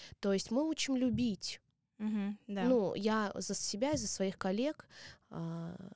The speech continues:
Speaker 1: могу сказать сто процентов.
Speaker 2: Мгм.
Speaker 1: Любить. Всё от этого. Почему,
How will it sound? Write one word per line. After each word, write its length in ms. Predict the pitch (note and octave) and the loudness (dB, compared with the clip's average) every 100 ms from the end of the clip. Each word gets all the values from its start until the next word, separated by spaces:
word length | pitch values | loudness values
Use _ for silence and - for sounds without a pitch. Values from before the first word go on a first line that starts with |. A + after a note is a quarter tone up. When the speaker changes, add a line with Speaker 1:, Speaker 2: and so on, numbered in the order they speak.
| - | -6
Speaker 1:
могу 420 | F#3 F#3+ G#3+ G#3+ | -2 0 0 0
сказать 400 | - G3 F#3+ G3+ | 0 0 0 0
сто 200 | - G#3 | 0 -2
процентов. 720 | G3+ G3 - F#3+ F3 F3+ - _ - | -2 -4 -4 -6 -8 -12 -18 _ -10
Speaker 2:
Мгм. 140 | A3+ G#3 - | -8 -8 -6
Speaker 1:
Любить. 680 | F#3+ G3 F#3 F3+ E3 - - _ _ _ _ _ _ _ _ _ _ - | 0 0 0 -2 -4 -4 -12 _ _ _ _ _ _ _ _ _ _ -10
Всё 280 | - A#3+ B3 | -2 2 2
от 140 | G#3 | 2
этого. 300 | A3+ A3+ G#3+ | -2 0 -2
Почему, 500 | G3+ - - B3+ C4+ | -2 -4 -2 0 0